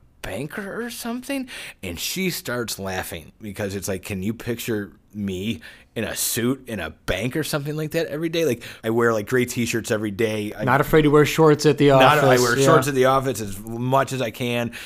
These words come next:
Speaker 1: and I've got about twenty different pairs of brightly colored sneakers that I love. Um, taking that out of the equation, there's two, two things I wanted to do when I was a kid in school.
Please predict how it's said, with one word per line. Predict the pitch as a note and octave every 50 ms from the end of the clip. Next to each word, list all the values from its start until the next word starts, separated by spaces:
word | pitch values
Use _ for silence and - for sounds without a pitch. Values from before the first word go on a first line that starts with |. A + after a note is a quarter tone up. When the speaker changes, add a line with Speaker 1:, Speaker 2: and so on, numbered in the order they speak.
| - - - - _
Speaker 1:
and | G#2 G#2+ A2 A2 A2+
I've | A2 A2+ A2 G#2
got | - A2 G#2+ A2
about | G#2+ G2 G#2+ G#2 G#2 G2+ - _ - G#2+ - -
twenty | - - C3 B2+ B2+ C3
different | B2 A#2+ - A#2+ A2 F#2+
pairs | A2+ A2+ A2 G#2 G#2
of | G2+ G2 G2+ A2+ A2
brightly | G2+ A#2+ A#2+ B2 B2 A#2+ A#2 A2+
colored | G#2 - A2 A2+ G#2 G2+ G2+ -
sneakers | - G#2+ G2 F2 G2+ G2 F2 G2+
that | F#2 F2+
I | F2+
love. | F#2 F#2+ F#2 F#2 F2+ F#2 F2 G2 - -
Um, | G2 F#2 F2 E2+ E2+ F2 - - - - - - - _ _
taking | - G3+ A3 G3 F#3
that | E3 D#3 D3+
out | C3+ B2
of | A#2
the | A2
equation, | G#2+ G2+ - A2 F#2+ F2 E2+ E2+ E2 E2+ - - _ _ -
there's | G#2+ G#2 G2 - - _ _ _ _ _ _ - - - - - _ _
two, | - F#3+ F#3 F3 F#3
two | - - F3 F3
things | E3+ C#3+ B2+
I | C3
wanted | A#2+ A#2 A#2 A2 G2+
to | G#2 F#2+
do | F#2+ G2+ F#2+
when | F#2+ F#2
I | F2+ F2 F2
was | E2+ E2
a | F2 F2
kid | D#2 - - G#2 E2+ D2+ D2 - - _ _ -
in | F2+ E2
school. | - - - - - - - -